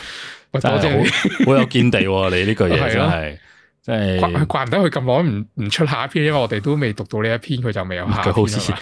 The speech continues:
Speaker 2: 佢好似有下一篇，但係我，我唔，我唔記得咗點樣，
Speaker 1: 係嘛？
Speaker 2: 係，總之就係咁啦。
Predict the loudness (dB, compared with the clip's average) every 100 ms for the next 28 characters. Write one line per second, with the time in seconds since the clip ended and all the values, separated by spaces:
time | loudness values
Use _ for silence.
0 | -6 -8 -2 0 2 2 0 2 0 0
1 | -2 -2 0 2 0 0 -2 -2 0 -2
2 | -2 -8 -6 -4 0 0 0 0 0 0
3 | 0 0 -2 -2 -4 -2 0 2 0 -2
4 | -2 -2 -2 -4